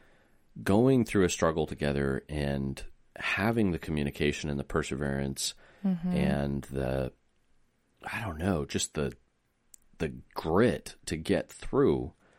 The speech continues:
Speaker 2: Mm-hmm.
Speaker 1: that and, and stay together. And of course, this lifestyle will,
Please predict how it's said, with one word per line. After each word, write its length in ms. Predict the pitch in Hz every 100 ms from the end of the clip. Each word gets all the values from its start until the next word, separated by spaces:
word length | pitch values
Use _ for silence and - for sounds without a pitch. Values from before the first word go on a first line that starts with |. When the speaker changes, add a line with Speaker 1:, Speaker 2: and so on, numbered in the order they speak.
| -
Speaker 2:
Mm-hmm. 320 | 185 170 156
Speaker 1:
that 500 | 165 73 62 - - _ -
and, 320 | 87 92 92
and 160 | - 90
stay 220 | - 117
together. 360 | 110 107 127 80
And 180 | 101 107
of 100 | -
course, 260 | - 123 -
this 200 | 117 101
lifestyle 540 | 92 95 - 73 73
will, 300 | 76 90